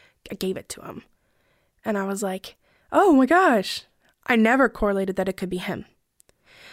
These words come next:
And I just thought, "Wow, someone thinks I'm cute. They want to send me a message. This is really, really cool." <sighs> What I didn't know is that car that I had seen in the driveway had followed me to Staples. It had parked, waited for me,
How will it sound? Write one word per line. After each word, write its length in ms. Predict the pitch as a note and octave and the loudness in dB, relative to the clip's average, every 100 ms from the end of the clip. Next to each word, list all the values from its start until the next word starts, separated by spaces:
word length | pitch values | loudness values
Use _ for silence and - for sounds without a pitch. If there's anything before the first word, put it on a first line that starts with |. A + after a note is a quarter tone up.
| - | -6
And 100 | G3+ | -2
I 60 | G3 | 0
just 180 | G#3 | 0
thought, 220 | - F#3+ - | 0 -2 0
"Wow, 340 | F3 A#3 B2+ | 0 0 -4
someone 280 | - F#3+ F#3 | -6 -6 -6
thinks 180 | F#3 F3 | -8 -10
I'm 100 | F3 | -10
cute. 380 | - C#4+ A#3+ | 0 2 2
They 80 | - | -2
want 120 | F3+ | -4
to 40 | F#3+ | -4
send 160 | G3 | -4
me 20 | F#3 | -4
a 40 | |
message. 340 | G3 A3+ G3 | -4 -6 -8
This 180 | G3 - | -6 -4
is 180 | A3+ A3+ | -4 2
really, 160 | B3+ C4 | 4 4
really 220 | C4+ C4+ | 4 2
cool." 440 | - E4 D4 - _ _ _ _ _ _ _ _ _ _ _ _ _ _ _ _ - | 2 4 4 0 _ _ _ _ _ _ _ _ _ _ _ _ _ _ _ _ -10
<sighs> 60 | - - - - - | -6 -6 -10 -18 -10
What 180 | A3 A3 | 0 2
I 80 | A#3+ | 4
didn't 200 | B3+ G#3+ | 2 0
know 260 | F#3+ F3+ | -6 -6
is 120 | F#3+ G3+ | -6 -6
that 160 | F3+ | -8
car 320 | - G#3 G3 | -4 -2 -2
that 140 | F#3+ F#3 | -4 -8
I 60 | |
had 100 | G3 | -8
seen 180 | G3 G#3 | -6 -6
in 80 | F#3+ | -6
the 80 | F3+ | -6
driveway 440 | F#3 F#3+ - - | -6 -6 -8 -12
had 180 | - G#3+ | -12 -14
followed 300 | - - - | -12 -12 -12
me 100 | - | -14
to 80 | - | -14
Staples. 580 | - - - - - - _ _ _ _ _ _ _ _ _ | -14 -16 -16 -14 -14 -14 _ _ _ _ _ _ _ _ _
It 100 | - | -2
had 140 | G3 G#3 | -2 -2
parked, 480 | - E3 - - _ _ _ _ _ | -8 -10 -12 -20 _ _ _ _ _
waited 300 | - A3+ A#3 | -2 0 0
for 160 | - F3+ | -2 -10
me, 240 | F3 F#3 | -12 -14